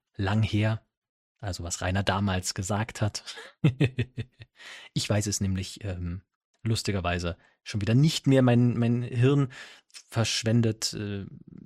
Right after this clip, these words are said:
da, nee, andersrum eigentlich eher. Mein Hirn verwendet sehr viel Energie dafür,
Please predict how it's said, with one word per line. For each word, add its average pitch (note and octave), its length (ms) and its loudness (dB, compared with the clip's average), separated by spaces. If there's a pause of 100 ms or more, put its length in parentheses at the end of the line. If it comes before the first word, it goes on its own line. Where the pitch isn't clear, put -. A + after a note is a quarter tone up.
(120)
da, G2 540 -2
nee, D3 200 4
andersrum A#2 420 2
eigentlich F2+ 420 -8
eher. F2+ 180 -8 (240)
Mein A2 140 2
Hirn C3+ 180 4
verwendet A#2+ 600 2
sehr A#2+ 360 4
viel A#2+ 260 2
Energie A2 540 0
dafür, A2+ 640 0